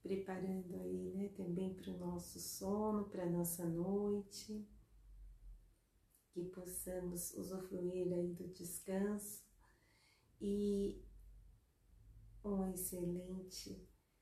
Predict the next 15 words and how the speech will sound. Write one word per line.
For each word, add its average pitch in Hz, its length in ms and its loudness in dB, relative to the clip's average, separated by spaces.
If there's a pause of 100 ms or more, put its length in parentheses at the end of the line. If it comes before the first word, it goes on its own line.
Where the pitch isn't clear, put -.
(160)
uma 185 140 0
excelente 185 640 -2
noite, 202 580 2
uma 180 100 -4
excelente 180 520 -6
semana. 202 880 2 (1120)
Encerramos 185 840 -2
assim 196 680 2 (220)
a 190 120 -2
nossa 190 360 -4
prática 185 600 -8
de 202 200 -6
hoje. 175 720 -4 (840)
Até 185 580 -6 (480)
segunda-feira, 190 1200 -4